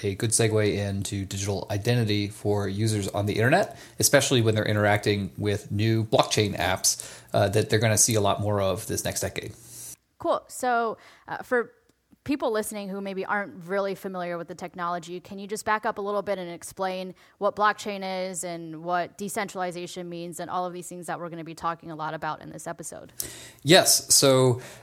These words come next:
Speaker 1: uh, if you don't know much about blockchain, you've probably heard of Bitcoin, and that was the first, uh, implementation of a blockchain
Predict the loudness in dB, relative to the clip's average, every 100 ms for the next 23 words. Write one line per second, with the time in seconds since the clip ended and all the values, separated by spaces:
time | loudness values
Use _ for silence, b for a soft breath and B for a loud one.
0 | B 6 8 6 4 2 4 4 6 4
1 | 4 2 4 6 6 6 6 2 -2 4
2 | 4 6 6 6 6 4 4 2 4 4
3 | 6 4 4 4 2 2 2 2 2 0
4 | 0 2 2 2 2 2 2 2 2 0
5 | 2 4 4 2 -4 -8 -10 -4 -2 -4
6 | -4 0 2 4 4 6 4 4 2 0
7 | 0 0 2 0 2 0 0 -2